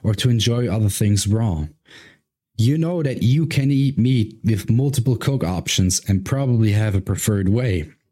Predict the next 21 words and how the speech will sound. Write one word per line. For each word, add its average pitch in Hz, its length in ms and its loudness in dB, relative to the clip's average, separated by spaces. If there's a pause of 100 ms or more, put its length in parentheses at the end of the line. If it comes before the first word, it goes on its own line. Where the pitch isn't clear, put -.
(960)
Trying 175 400 0
to 147 80 2
figure 175 360 -2
something 131 600 0
new 143 260 2
out 135 320 -2
today 113 460 -2
doesn't 123 320 0
seem 131 380 0
to 110 100 -2
be 95 100 2
easy 101 460 2
because 90 340 -2
we 104 140 2
already 101 280 0
know 98 220 2
so 120 260 0
much 107 400 2
about 78 280 -4
the 139 100 -4
world. 135 400 -2